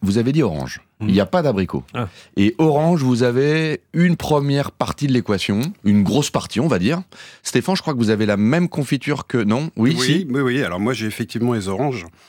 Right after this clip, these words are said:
Speaker 3: Euh, j'ai orange, je pense qu'on a un peu de vanille.
Speaker 2: Hmm.
Speaker 1: Une
Speaker 3: Bravo. Petite touche
Speaker 2: Voilà.
Speaker 3: de vanille.
Speaker 1: Bien joué.
Speaker 3: Et,
Speaker 1: Deuxième
Speaker 3: et, et
Speaker 1: produit.
Speaker 3: j'hésite avec un, une petite pointe de pamplemousse ou de
Speaker 1: Hmm,
Speaker 3: citron.
Speaker 1: même pas.
Speaker 3: Même pas.
Speaker 1: Orange,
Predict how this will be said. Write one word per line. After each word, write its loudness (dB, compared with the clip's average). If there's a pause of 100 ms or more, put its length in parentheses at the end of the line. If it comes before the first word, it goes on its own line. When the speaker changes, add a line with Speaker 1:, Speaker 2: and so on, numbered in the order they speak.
(320)
Speaker 3:
Euh, 0
j'ai -4
orange, -2
je -10
pense -6
qu'on -4
a -6
un -6
peu -4
de -6
vanille. -2 (100)
Speaker 2:
Hmm. 0
Speaker 1:
Une 0
Speaker 3:
Bravo. 2
Petite -4
touche -2
Speaker 2:
Voilà. -2
Speaker 3:
de -4
vanille. 0
Speaker 1:
Bien 2
joué. 2
Speaker 3:
Et, 0
Speaker 1:
Deuxième 2
Speaker 3:
et, 0
et -2
Speaker 1:
produit. 0
Speaker 3:
j'hésite -2
avec -2
un, -4 (460)
une 2
petite -6
pointe 2
de 4
pamplemousse 0 (760)
ou 0
de 4
Speaker 1:
Hmm, 4
Speaker 3:
citron. 2
Speaker 1:
même 0
pas. -4 (240)
Speaker 3:
Même -4
pas. -12 (120)
Speaker 1:
Orange, 2